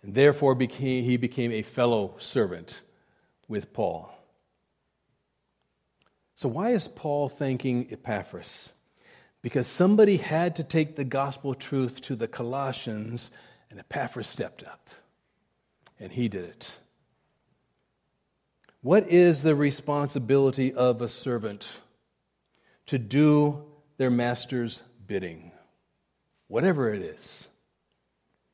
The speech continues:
Jesus asked Epaphras to go and preach the gospel truth to the Colossians, and he did it. You know, I am so glad that my father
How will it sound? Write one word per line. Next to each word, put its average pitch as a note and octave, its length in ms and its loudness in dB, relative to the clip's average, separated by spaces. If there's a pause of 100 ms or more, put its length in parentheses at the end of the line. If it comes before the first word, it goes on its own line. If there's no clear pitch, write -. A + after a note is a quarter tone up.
(540)
Jesus E3+ 440 2
asked D3+ 340 2
Epaphras C#3 680 -4
to B2 120 -6
go C#3 360 2
and B2 140 -2
preach C3+ 280 -4
the B2+ 80 -4
gospel B2 420 -2
truth A#2 460 -6
to A2 340 -4
the G#2+ 80 -8
Colossians, G2 800 -10 (300)
and G2 160 -14
he G2+ 120 -10
did F2+ 180 -10
it. - 340 -18 (2500)
You B2+ 60 -6
know, B2+ 100 0
I B2+ 220 -4
am C3+ 180 0
so B2 380 -4
glad G#2 420 -4 (1900)
that - 120 -14
my B2+ 180 -2
father B2 400 -4